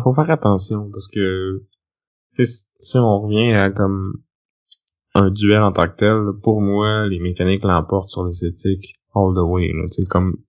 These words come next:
si tu me demandes c'est quoi le plus important, je vais dire que c'est mécanique, tu sais. Mais en même temps, un jeu qui aurait, comme, des mécaniques super solides, là, que, comme, mettons, euh,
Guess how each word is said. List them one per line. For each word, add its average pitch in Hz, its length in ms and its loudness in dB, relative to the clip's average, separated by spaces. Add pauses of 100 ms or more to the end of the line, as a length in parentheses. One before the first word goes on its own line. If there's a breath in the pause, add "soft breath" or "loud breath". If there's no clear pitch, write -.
si - 160 -20
tu - 100 0
me 104 80 6
demandes 101 280 6
c'est 101 140 0
quoi 107 200 2
le 104 100 0
plus 104 280 -2
important, 90 600 -2 (1000)
je 78 140 -2
vais 98 120 4
dire 101 160 2
que 98 100 -4
c'est 92 160 -2
mécanique, 87 520 -2
tu - 120 -6
sais. 92 160 -4 (300)
Mais 98 80 2
en 95 100 6
même 90 160 4
temps, 107 340 2 (1000)
un 98 240 -2
jeu 107 220 0
qui 107 140 0
aurait, 92 260 2
comme, 90 680 -8 (400)
des 107 140 0
mécaniques 92 480 0
super 107 500 2
solides, 98 480 0
là, 101 200 0
que, 87 260 -6
comme, 82 460 -4 (480)
mettons, 98 420 6
euh, 85 140 2